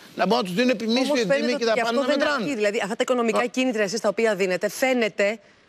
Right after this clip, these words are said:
Speaker 2: αυτό λέει η ιστορία και το αποτέλεσμα, ότι δεν επαρκούν για
Speaker 1: Ξαναλέω,
Speaker 2: κάποιους να πάρουν
Speaker 1: ένα,
Speaker 2: την απόφαση και να πάνε να
Speaker 1: αυτή
Speaker 2: δουλέψουν
Speaker 1: τη στιγμή
Speaker 2: σε άγονες
Speaker 1: ένας, ένας
Speaker 2: περιοχές.
Speaker 1: παθολόγος που θα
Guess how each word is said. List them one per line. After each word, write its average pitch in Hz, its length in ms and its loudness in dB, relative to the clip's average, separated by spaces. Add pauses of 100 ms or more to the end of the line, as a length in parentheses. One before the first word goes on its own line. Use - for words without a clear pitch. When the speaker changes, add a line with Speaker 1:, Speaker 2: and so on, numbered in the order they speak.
Speaker 2:
αυτό 302 220 -4
λέει 240 120 2
η 202 40 2
ιστορία 190 300 -2
και 180 80 -2
το 190 80 0
αποτέλεσμα, 180 720 -2 (460)
ότι - 120 -2
δεν 392 120 6
επαρκούν 233 440 0
για 202 120 0
Speaker 1:
Ξαναλέω, 156 220 0
Speaker 2:
κάποιους 151 200 -2
να 202 80 0
πάρουν 202 180 0
Speaker 1:
ένα, 190 100 -2
Speaker 2:
την 196 80 0
απόφαση 196 360 -2
και 208 100 0
να 190 100 0
πάνε 190 160 0
να 190 60 2
Speaker 1:
αυτή 180 120 -4
Speaker 2:
δουλέψουν 180 360 0
Speaker 1:
τη 175 60 -4
στιγμή 147 300 -4
Speaker 2:
σε 156 100 0
άγονες 185 300 0
Speaker 1:
ένας, 180 140 0
ένας 185 160 -2
Speaker 2:
περιοχές. 156 260 -2
Speaker 1:
παθολόγος 131 760 0 (220)
που 127 80 -10
θα 131 160 -8